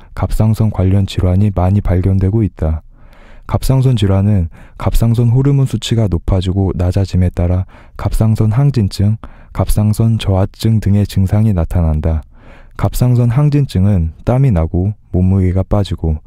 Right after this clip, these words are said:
심장 박동이 빨라지며 더위를 잘 타는 등의 전신적인 증상이 발생한다. 반면 갑상선 저하증은 일반적으로 몸이 잘 붓고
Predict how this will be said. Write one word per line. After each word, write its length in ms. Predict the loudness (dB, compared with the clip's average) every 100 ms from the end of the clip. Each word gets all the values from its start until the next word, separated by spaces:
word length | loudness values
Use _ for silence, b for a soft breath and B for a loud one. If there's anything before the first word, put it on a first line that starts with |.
| B B
심장 440 | -6 -2 0 2 0
박동이 440 | -2 -2 0 0
빨라지며 680 | 0 0 0 0 0 0 0 -4 B B -2
더위를 400 | 2 2 2 0
잘 240 | 0 -2
타는 340 | 0 0 0
등의 300 | 0 0 0 -2 B
전신적인 720 | -2 0 0 0 0 0 0 0
증상이 480 | -2 0 0 0
발생한다. 760 | 0 -2 -2 -2 0 -2 -4 -6 B B B B -2
반면 460 | 0 2 2 0 -6 B -8
갑상선 640 | -6 -2 0 2 2 0
저하증은 760 | 0 0 0 0 0 0 -2 -6 -2
일반적으로 800 | 0 2 0 0 0 0 0 -2
몸이 320 | 0 0 0
잘 220 | 0 -2 -2
붓고 560 | -4 -4 -4 -2 -4